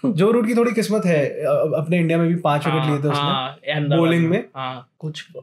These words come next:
Speaker 2: अलग ही फेस चल रहा है उनका, हम बात करेंगे।
Speaker 1: वो बैटिंग के अलावा भी
Speaker 2: हाँ।
Speaker 1: बॉलिंग में भी अब, और I think मेरे ख्याल से कैप्टनसी भी हट गई, तो थोड़ा सा फ्री हो गया वो
Speaker 2: हाँ,
Speaker 1: बंदा।
Speaker 2: वो भी है।
Speaker 1: हल्का हो
Speaker 2: उनने
Speaker 1: गया।
Speaker 2: ग्यारह सेंचुरी मार ली है और, अ, विराट जी ने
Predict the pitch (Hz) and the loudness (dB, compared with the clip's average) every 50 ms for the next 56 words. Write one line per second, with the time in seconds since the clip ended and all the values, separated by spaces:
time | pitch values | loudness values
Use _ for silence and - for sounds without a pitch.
0 | - 139 139 143 147 151 160 - - 151 147 143 - - 139 131 131 143 139 139 | -10 -8 -6 -4 -4 -4 -6 -6 -6 -6 -6 -6 -6 -6 -6 -4 -2 -2 -4 -4
1 | 131 151 143 139 135 131 127 131 - - - 135 131 127 131 156 151 147 139 143 | -4 -4 -4 -2 -2 -2 -2 -2 -4 -6 -6 -6 -6 -6 -4 -2 -2 0 0 2
2 | 135 131 - - 160 156 165 165 170 165 160 151 151 - 165 156 156 151 147 151 | 2 2 0 0 0 -2 0 0 -2 -2 -4 -4 -4 -2 0 2 2 4 4 4
3 | 147 131 131 127 127 143 147 143 147 156 160 160 160 156 160 160 160 156 147 139 | 2 2 2 0 0 0 0 0 0 0 0 0 0 0 0 0 0 0 -2 -4
4 | - - _ _ _ _ _ _ _ _ _ _ - 160 175 185 196 185 185 185 | -10 -16 _ _ _ _ _ _ _ _ _ _ 0 2 2 4 4 4 4 4
5 | 220 226 214 202 202 196 202 190 190 196 185 160 151 - 170 170 165 175 175 170 | 4 4 4 4 4 4 2 2 2 2 2 2 2 2 0 0 2 2 2 2
6 | 156 143 147 151 156 156 156 156 147 143 139 156 151 151 143 139 135 127 117 120 | 0 0 0 0 0 0 0 0 0 0 0 0 -2 -2 -2 -2 -2 0 0 -2
7 | 117 117 123 123 123 120 120 120 127 127 123 127 127 123 117 - _ _ _ - | -2 -2 -4 -4 -6 -6 -6 -6 -8 -8 -8 -8 -10 -10 -10 -12 _ _ _ -16
8 | - - 135 131 127 147 156 160 170 180 180 170 175 165 165 175 175 - 190 180 | -8 -6 -4 -2 0 0 2 2 2 2 2 2 2 2 2 2 0 0 0 0
9 | 175 175 175 175 170 170 156 147 139 147 160 165 170 175 175 170 160 156 151 143 | 0 0 0 0 0 0 0 -2 -2 -2 -2 -2 -2 -2 -2 -2 0 0 0 0
10 | 139 135 131 127 131 143 143 143 143 151 151 147 147 - 160 151 151 147 151 151 | 0 0 -2 -2 -2 -2 -2 0 0 -2 -4 -6 -8 -10 -8 -8 -8 -6 -6 -6
11 | 151 151 147 139 131 117 | -4 -4 -4 -6 -6 -10